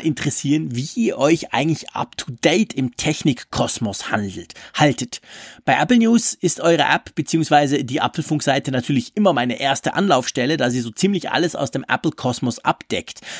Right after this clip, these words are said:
Aber wie handhabt ihr das im Allgemeinen? Wo informiert ihr euch über Neuigkeiten von Samsung und Tesla und so weiter?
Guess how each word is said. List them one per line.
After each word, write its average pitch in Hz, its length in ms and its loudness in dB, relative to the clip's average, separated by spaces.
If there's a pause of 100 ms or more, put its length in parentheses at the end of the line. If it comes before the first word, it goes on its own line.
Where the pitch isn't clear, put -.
Aber 135 240 2
wie 151 120 6
handhabt 147 440 2
ihr 214 160 4
das - 240 2
im 131 80 -4
Allgemeinen? 110 680 -4
Wo 208 160 4
informiert 185 520 0
ihr 147 80 2
euch 151 180 0
über 127 160 2
Neuigkeiten 156 600 -2
von 110 180 -8
Samsung 120 380 0
und 107 100 -6
Tesla 147 360 0
und 180 200 -2
so 123 80 0
weiter? 151 320 2